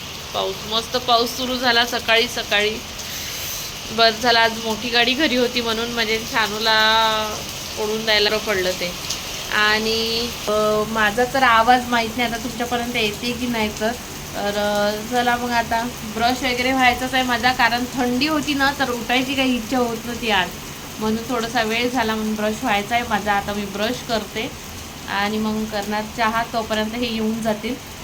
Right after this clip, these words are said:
तर चला, नवीन कोणी असाल तर आपल्या चॅनलला सबस्क्राईब करून द्या आणि व्हिडिओ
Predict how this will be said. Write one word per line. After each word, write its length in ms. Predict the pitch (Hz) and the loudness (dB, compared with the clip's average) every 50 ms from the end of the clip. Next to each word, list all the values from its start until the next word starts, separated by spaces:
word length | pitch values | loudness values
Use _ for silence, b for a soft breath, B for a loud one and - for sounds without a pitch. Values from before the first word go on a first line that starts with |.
| - - - - - - - - | -14 -12 -12 -14 -14 -14 -12 -10
तर 60 | 208 208 208 202 - - | -10 -8 -8 -8 -4 -2
चला, 240 | 240 233 220 214 220 - - - - | 0 2 2 0 0 -2 -6 -8 -4
नवीन 320 | 226 226 233 240 247 247 | -2 0 0 0 0 0
कोणी 240 | 247 262 254 247 247 | 0 -2 0 0 0
असाल 300 | 240 233 240 269 254 254 254 | 0 0 0 0 -2 0 0
तर 80 | 254 240 | 0 0
आपल्या 440 | 233 233 233 233 233 233 233 240 240 | 0 0 0 2 2 2 2 2 0
चॅनलला 460 | 254 233 220 220 220 226 226 226 247 | 0 -2 0 0 -2 0 0 0 0
सबस्क्राईब 560 | - - 226 220 - - - 247 240 247 254 | 0 -2 -6 -6 -6 -6 -2 0 2 2 2
करून 360 | 254 277 262 247 247 240 226 | 0 0 0 0 0 -2 0
द्या 120 | 220 214 214 | 2 4 4
आणि 200 | 220 220 220 220 | 4 2 2 0
व्हिडिओ 300 | 220 220 208 214 214 | -2 -2 -2 -2 -2